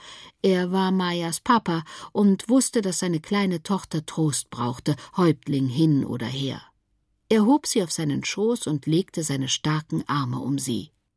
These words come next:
„Ich bin doch Häuptling. Ich bestimme“, schluchzte sie. Little Book nahm den Zahn in die Hand. „Ich glaube“, begann er,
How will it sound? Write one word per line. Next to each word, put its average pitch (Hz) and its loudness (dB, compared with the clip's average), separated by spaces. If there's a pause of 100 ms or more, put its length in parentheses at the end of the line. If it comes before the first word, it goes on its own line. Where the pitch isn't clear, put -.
(1400)
„Ich 214 -4
bin 233 2
doch 214 -4
Häuptling. 254 2 (460)
Ich - 4
bestimme“, 247 0 (380)
schluchzte - -8
sie. 123 -8 (1160)
Little 254 4
Book - 0
nahm 226 2
den 202 0
Zahn 156 -4
in 185 -4
die 139 -8
Hand. - -14 (800)
„Ich - 0
glaube“, 185 0 (400)
begann 156 -4
er, 160 -4